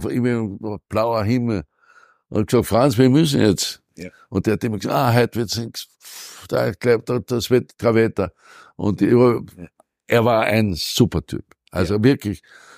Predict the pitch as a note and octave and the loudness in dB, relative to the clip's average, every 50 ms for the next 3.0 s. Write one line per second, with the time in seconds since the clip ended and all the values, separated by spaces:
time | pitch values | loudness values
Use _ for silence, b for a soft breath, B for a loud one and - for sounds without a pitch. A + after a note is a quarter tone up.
0 | B B - - A2 - - A2+ A2+ A2+ - _ - A2 - - A#2+ A2 - - | B B -4 -4 -2 0 0 0 0 0 0 _ -6 -4 0 0 0 0 0 0
1 | B2 B2+ A2 - - G2+ F#2+ E2+ _ - - - D#2+ F#2+ G#2 B2+ C#3+ D3 D3+ C#3 | -2 -2 -2 -6 -10 -10 -12 -12 _ -18 -12 -4 0 2 2 4 4 4 2 2
2 | B2 B2 G#2 G2 B2 G2 - - D3 C3+ A2 - - - _ _ G#2+ G#2+ F2 | 0 -2 -2 -2 -4 -4 -2 -2 -2 -2 -2 -6 -16 -20 _ _ -8 -8 -8